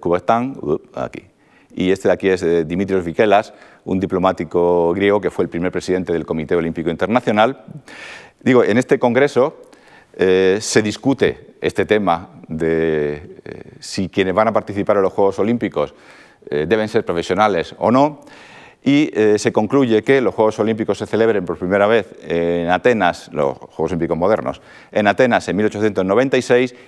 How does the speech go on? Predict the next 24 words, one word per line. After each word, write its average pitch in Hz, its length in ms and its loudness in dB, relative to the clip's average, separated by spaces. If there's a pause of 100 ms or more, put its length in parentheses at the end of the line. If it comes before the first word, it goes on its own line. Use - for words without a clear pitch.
y 151 120 0
que 147 260 0
no 127 340 2
compitan 127 640 0
atletas 107 440 -2
profesionales, - 840 -6 (120)
¿no? 110 160 -6 (800)
Y 120 140 2
esto 147 160 2
ha - 20 6
sido 151 360 2
una 123 240 2
ley 127 420 2 (260)
que 95 580 2
ha 104 80 4
tenido 117 280 0
una 107 600 4
repercusión 113 800 2
enorme 120 580 0
en 123 80 -4
el 101 100 -2
movimiento 104 400 0
olímpico 107 380 -2
moderno 120 520 0